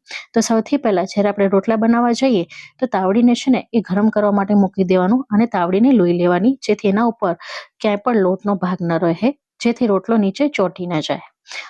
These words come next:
હવે લોટ છે ને એ બહુ જૂનો લેવાનો નથી હોતો, કારણ કે અઠવાડિયામાં જ બાજરીનો લોટ છે ને કડછો થઈ જાય છે, કડવો લાગે છે. હવે આ લોટને આપણે ચાળીને લેવાનો છે.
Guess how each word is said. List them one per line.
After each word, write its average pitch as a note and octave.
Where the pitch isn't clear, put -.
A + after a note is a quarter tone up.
હવે C4+
લોટ A3+
છે -
ને A#3
એ A#3
બહુ A#3+
જૂનો G#3+
લેવાનો G#3
નથી F#3+
હોતો, F3+
કારણ G#3
કે A3+
અઠવાડિયામાં A3
જ -
બાજરીનો F#3+
લોટ F#3+
છે -
ને G#3+
કડછો F3
થઈ F#3+
જાય F#3+
છે, C4+
કડવો E3+
લાગે E3
છે. E3+
હવે G#3+
આ A#3
લોટને G#3+
આપણે A3+
ચાળીને G3
લેવાનો G3+
છે. B3